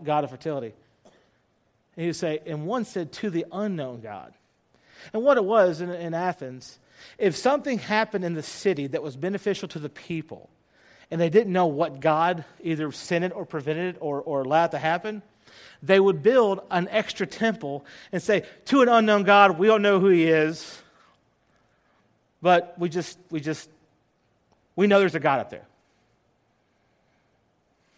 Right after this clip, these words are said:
You know, and then Paul says, "Here's the deal.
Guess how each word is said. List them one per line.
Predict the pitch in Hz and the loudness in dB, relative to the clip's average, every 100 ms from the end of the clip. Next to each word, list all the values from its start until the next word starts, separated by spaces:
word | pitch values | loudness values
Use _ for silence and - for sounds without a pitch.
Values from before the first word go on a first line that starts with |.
| _ _ _ _ _ _ _ _ _ _ _ _ _ | _ _ _ _ _ _ _ _ _ _ _ _ _
You | 151 | -6
know, | 185 | -4
and | 180 165 | -4 -4
then | 156 170 156 | -2 -2 -2
Paul | - 175 180 | -2 -2 -2
says, | - 139 131 117 | -4 -4 -4 -8
"Here's | - 165 143 | -10 -8 -8
the | 135 | -8
deal. | 131 135 104 | -6 -6 -6